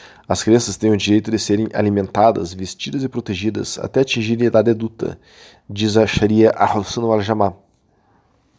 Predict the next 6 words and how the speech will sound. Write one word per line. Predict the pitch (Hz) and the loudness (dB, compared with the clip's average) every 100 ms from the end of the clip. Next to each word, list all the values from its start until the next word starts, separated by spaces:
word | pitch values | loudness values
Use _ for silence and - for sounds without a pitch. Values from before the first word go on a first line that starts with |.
| _ _ _ - | _ _ _ -6
Quer | 101 | -2
dizer, | 92 87 95 82 - _ - - - _ _ - | 0 0 0 -2 -8 _ -20 -20 -20 _ _ -2
a | 101 101 - | 2 2 2
lei | 110 113 135 120 - | 0 2 2 0 -6
islâmica | 92 104 110 123 - 139 131 - _ _ - | -4 0 2 2 0 -2 -2 -8 _ _ -2
provinda | 120 101 101 127 135 139 | 2 2 0 2 4 4